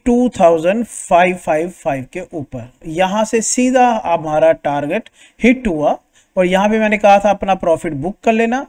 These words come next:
और यहाँ पे अब आपको सेल कर देना चाहिए, एटी टू पॉइंट नाइंटी के आसपास सेल कीजिए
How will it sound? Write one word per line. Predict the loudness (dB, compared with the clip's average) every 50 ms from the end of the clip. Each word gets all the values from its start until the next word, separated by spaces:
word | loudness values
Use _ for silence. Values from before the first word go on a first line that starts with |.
| _ -8
और | -8 -6
यहाँ | -6 -4 -4 -4 -4 -4 -2
पे | -2 -2
अब | -2 0 0
आपको | 0 0 0 -2 -2 -2 -2
सेल | -2 -2 0 0 0 0 -2
कर | -4 -6 -6 -6
देना | -8 -10 -10 -12
चाहिए, | -12 -10 -10 -10 -10 -12 -8 -6
एटी | -6 -6 -6 -8 -10
टू | -8 -6 -6 -6 -4
पॉइंट | -4 -2 -4 -2 -2 -4
नाइंटी | -4 -4 -6 -6 -6 -6 -6 -4
के | -2 0
आसपास | 0 0 -2 -2 -4 -6 -6 -4
सेल | -2 -2 -2 -2 -4
कीजिए | -6 -8 -8 -6 -4 -4 -4